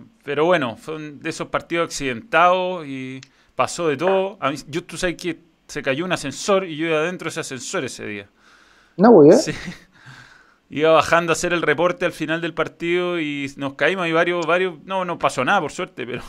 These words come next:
Speaker 1: <laughs> no podía salir peor eso. Y después quedarse haciendo hasta, hasta la semifinal,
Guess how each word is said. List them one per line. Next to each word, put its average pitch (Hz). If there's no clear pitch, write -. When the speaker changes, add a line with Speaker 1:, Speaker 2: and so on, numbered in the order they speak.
Speaker 1:
<laughs> 151
no 135
podía 147
salir 165
peor 156
eso. 160
Y 127
después 127
quedarse 139
haciendo 143
hasta, 117
hasta -
la 110
semifinal, 135